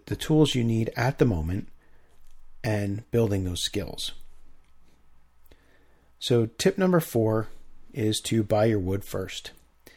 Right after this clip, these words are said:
So often in these discussions, you talk about, we'll hear talk about, you know, you need these tools and here's your tool list and go out and get these tools and, uh, you know, you'll be able to build anything. Well,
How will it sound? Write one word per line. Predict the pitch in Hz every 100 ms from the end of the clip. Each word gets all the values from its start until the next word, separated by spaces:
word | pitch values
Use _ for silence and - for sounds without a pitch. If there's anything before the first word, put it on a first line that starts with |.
| _ - - - - _
So | - 147 151
often | 135 131 - 120 117 120 - - - _ - -
in | 123
these | 117 117
discussions, | - 107 - 113 - 110 104 - -
you | 113
talk | - 110 110 - -
about, | 101 - -
we'll | 98
hear | 98 110 107 107
talk | - 107 -
about, | 101 92 -
you | 98
know, | 92
you | 95 110 101
need | 95 98
these | 110 127 135
tools | - 120 120
and | 98
here's | 87 123 117
your | 113
tool | - 117
list | 104 107 -
and | 98 92
go | 110
out | 120
and | 120
get | 104 104
these | 104 -
tools | - 104 101 101 - - - - - - -
and, | 110 104 101 98
uh, | 98 95 - -
you | 101
know, | 95
you'll | 101 110
be | 110
able | 107 104
to |
build | 101 104 98
anything. | 95 98 - - - - - - - - - -
Well, | 113 117 -